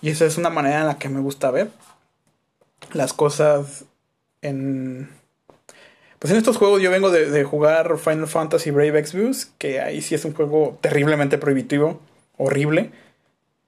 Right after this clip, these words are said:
Para hacer una invocación de diez, que ahí es lo, lo normal, invocar de a uno, no, pues la verdad es que no, no deja.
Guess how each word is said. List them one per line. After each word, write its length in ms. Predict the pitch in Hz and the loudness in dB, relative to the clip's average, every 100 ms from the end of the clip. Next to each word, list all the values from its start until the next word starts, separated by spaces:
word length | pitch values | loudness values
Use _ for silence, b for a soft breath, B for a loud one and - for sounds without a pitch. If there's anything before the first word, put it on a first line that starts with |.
| _ _ _ _ | _ _ _ _
Para 160 | - 151 | 0 0
hacer 240 | 143 160 | 2 2
una 260 | 175 185 208 | 4 2 0
invocación 720 | 185 156 139 135 - 151 151 | -2 -2 0 -2 0 0 0
de 420 | 165 160 135 92 - _ _ _ | 0 0 -2 -4 -14 _ _ _
diez, 400 | 156 160 165 196 | -4 0 0 0
que 180 | - 160 | -4 2
ahí 160 | 143 147 | 2 2
es 160 | 147 | -2
lo, 280 | 147 147 123 113 B B | 2 2 2 -4 B B
lo 140 | - 135 | -6 -4
normal, 420 | 127 123 151 269 - _ _ _ _ _ _ _ _ _ | -2 -4 -6 -8 -16 _ _ _ _ _ _ _ _ _
invocar 400 | 143 143 143 147 | 0 0 2 0
de 100 | 156 | 2
a 60 | |
uno, 300 | 143 147 147 | 2 2 0
no, 260 | 143 131 131 | 2 -2 -4
pues 140 | 147 | -6
la 100 | 139 | -2
verdad 200 | 120 123 | 0 0
es 100 | 127 | -4
que 120 | - 139 | -6 -6
no, 320 | 135 135 151 - | -6 -8 -16 -12
no 180 | 156 147 | -2 2
deja. 380 | 147 143 196 | 2 0 -4